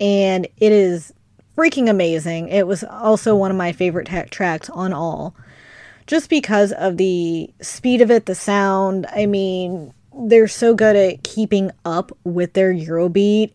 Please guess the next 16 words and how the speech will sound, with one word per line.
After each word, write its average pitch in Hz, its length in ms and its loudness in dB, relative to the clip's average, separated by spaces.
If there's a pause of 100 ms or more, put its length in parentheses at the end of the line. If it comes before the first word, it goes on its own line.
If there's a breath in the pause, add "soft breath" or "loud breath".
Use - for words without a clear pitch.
and 170 140 -6
that's 165 200 -8
what 180 120 -10
makes 175 260 -6
it - 100 -10
flow. 165 460 -2
And 165 400 -8
Champagne 190 560 -2
Gold 175 500 -2
shows 185 300 -2
it - 140 -6
perfectly. 185 560 0
The 180 100 2
composition 180 760 -2
is 170 220 -8
fantastic. 165 960 -2